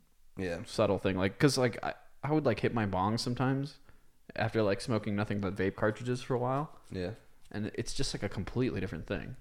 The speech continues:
Speaker 2: and way more anxiety from the bong, I gotta say.
Speaker 1: Do you?
Speaker 2: Yeah, like, I'd, like, sit in my room and I'd be like, "I'm probably gonna die." <laughs>
Speaker 1: That happens for me time to
Speaker 2: Yeah,
Speaker 1: time.
Speaker 2: it's weird.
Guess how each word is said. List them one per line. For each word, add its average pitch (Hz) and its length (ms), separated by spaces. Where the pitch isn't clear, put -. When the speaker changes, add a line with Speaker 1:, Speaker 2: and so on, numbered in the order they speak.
Speaker 2:
and 113 140
way 147 120
more 123 200
anxiety 104 520
from 98 240
the 95 60
bong, 87 300
I 82 40
gotta 85 200
say. - 380
Speaker 1:
Do 104 80
you? 339 260
Speaker 2:
Yeah, 101 320
like, 76 200
I'd, 104 160
like, - 120
sit - 120
in - 60
my 76 40
room 78 160
and - 80
I'd - 80
be 92 60
like, - 100
"I'm 214 100
probably - 260
gonna 135 80
die." 202 360
<laughs> 208 240
Speaker 1:
That 113 180
happens 90 300
for 95 80
me 92 100
time 87 200
to - 80
Speaker 2:
Yeah, 92 40
Speaker 1:
time. 92 220
Speaker 2:
it's - 340
weird. 101 420